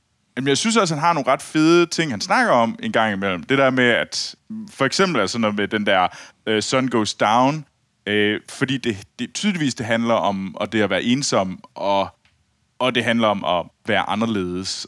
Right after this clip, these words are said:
og ikke ligesom passe ind og sådan noget. Det er ligesom også det, der, der ligesom er den tråden, det er, at man er, altså, fuck det,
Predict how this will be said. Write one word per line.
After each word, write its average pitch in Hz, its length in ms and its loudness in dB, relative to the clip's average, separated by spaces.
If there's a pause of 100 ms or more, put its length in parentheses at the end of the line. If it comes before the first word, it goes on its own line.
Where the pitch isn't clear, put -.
og 87 220 -6 (100)
ikke 135 200 -2
ligesom 117 340 -6
passe 110 360 -4
ind 92 200 -8
og - 60 -16
sådan - 100 -14
noget. 76 200 -8
Det 127 180 2
er 156 140 2
ligesom 165 340 2
også 113 260 2
det, 120 120 -2
der, 104 120 2
der 90 140 -2
ligesom 101 280 -4
er 82 160 -2
den 82 200 -12
tråden, 98 400 -6
det 90 180 -4
er, 85 140 0
at 78 80 -4
man 80 180 -8
er, 78 120 -12 (640)
altså, 98 220 -2 (280)
fuck - 560 -2 (680)
det, 113 260 0